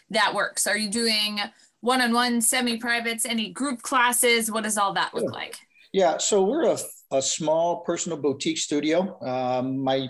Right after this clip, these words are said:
Speaker 2: my facility is a thousand square feet. We offer personal one-on-one training as well as what we call small group training.
Speaker 1: Mm-hmm.
Speaker 2: Uh, we limit it to a maximum of five people in a group. And if there's five people in a group, there's two coaches working with them.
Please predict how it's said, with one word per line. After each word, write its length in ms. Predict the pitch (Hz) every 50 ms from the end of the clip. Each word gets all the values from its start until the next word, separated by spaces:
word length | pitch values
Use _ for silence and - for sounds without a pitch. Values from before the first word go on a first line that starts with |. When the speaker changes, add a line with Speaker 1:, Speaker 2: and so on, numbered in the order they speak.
| - -
Speaker 2:
my 120 | 135 127
facility 400 | 117 - 135 - - 160 156 156
is 80 | 139 127
a 60 | 135
thousand 400 | 120 - 143 139 147 139 147 151
square 300 | 139 - - 151 143 139
feet. 320 | - - 143 143 - - _ _ - - - - - - _ -
We 140 | 135 139 139
offer 240 | 135 135 - 143 123
personal 440 | 117 - 156 147 - - 139 135
one-on-one 560 | 127 120 131 139 143 147 147 143 143 147 147 143
training 400 | - - 143 143 151 160 160 139
as 140 | 135 117
well 160 | 127 139 139 135
as 100 | 127 120
what 120 | 147 143
we 80 | 139 123
call 260 | - - 131 127 127
small 420 | - - - - 135 127 123 123
group 300 | 117 107 123 127 123 123
training. 400 | - - - 117 107 98 92 - _ - - - - - -
Speaker 1:
Mm-hmm. 80 | - 107
Speaker 2:
Uh, 120 | 110 101 101 104 110 123
we 100 | 131 127
limit 260 | 123 139 147 156 160
it 80 | 170
to 140 | - 165 147
a 40 | 135
maximum 480 | 131 135 139 147 139 - 151 139 135 120
of 120 | 110 -
five 340 | - - 131 135 139 - -
people 260 | - 151 143 - 156
in 60 | 151 165
a 40 | 165
group. 320 | 135 143 139 185 196 - _ _ - - - _ -
And 100 | 120 120
if 100 | 117 120
there's 180 | 135 117 110 -
five 280 | - 135 135 139 139 -
people 220 | 143 135 - 147
in 60 | 135
a 60 | 131
group, 240 | 117 131 139 160 -
there's 200 | - 120 113 -
two 160 | - - 139
coaches 400 | 131 - 135 135 135 - 131 110
working 340 | 117 131 135 131 139 123 113
with 120 | 110 104 -
them. 100 | -